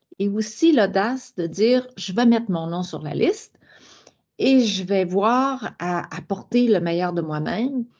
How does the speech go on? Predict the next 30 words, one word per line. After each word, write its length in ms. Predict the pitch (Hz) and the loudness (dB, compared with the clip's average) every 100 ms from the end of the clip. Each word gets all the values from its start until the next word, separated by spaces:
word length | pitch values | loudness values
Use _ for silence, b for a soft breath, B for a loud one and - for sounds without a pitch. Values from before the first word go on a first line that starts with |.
| b b - | b b 0
Et 160 | 214 | 0
tant 260 | 220 247 233 | 4 4 6
mieux 420 | 202 190 226 302 | 6 4 2 0
si 300 | 302 - - | -6 -10 -12
je 80 | 185 | -10
suis 200 | - 175 | -10 -10
capable 640 | 180 180 196 214 240 214 208 b b b b - | -10 -6 -4 -2 -2 -4 -6 b b b b -2
d'avoir, 800 | 190 185 170 180 214 240 226 185 | 2 2 0 -2 0 -2 -4 -6
euh, 260 | 156 151 147 | -6 -6 -8
un 200 | 180 170 | -6 -4
impact 480 | 170 160 147 196 - - | -4 -8 -6 -8 -8 -2
positif 800 | 190 190 160 147 - 247 240 _ | -2 -2 -6 -6 0 0 -2 _
puis 160 | 175 | -6
un 120 | 160 156 | -4 -4
leadership 640 | 160 151 151 - 214 220 - | -4 -2 -2 0 -2 -2 -6
inspirant. 520 | 175 - - - - - _ _ b b b b b - | -6 -6 -8 -8 -8 -16 _ _ b b b b b -2
Et 80 | |
donc, 400 | 170 277 330 311 - _ _ _ _ _ - | 2 4 2 0 -6 _ _ _ _ _ -8
je 160 | 190 | 0
dirais, 640 | 196 202 240 294 294 277 - - _ | 2 2 2 4 4 2 -4 -18 _
ça, 400 | - - 330 339 | -20 0 2 2
c'est 200 | - 202 | 2 2
le 180 | 190 | 0
premier 520 | 190 - 240 226 233 208 | -4 -4 0 4 2 2
élément, 300 | 185 175 160 | 0 0 -2
hein, 240 | 151 190 | -6 -6
c'est 240 | 214 - | -6 -6
la 140 | 175 165 | -4 -4
conviction 720 | - 202 185 185 - - 202 | -2 -2 -2 -4 -6 -2 0
d'avoir 300 | 208 160 160 | 2 0 -2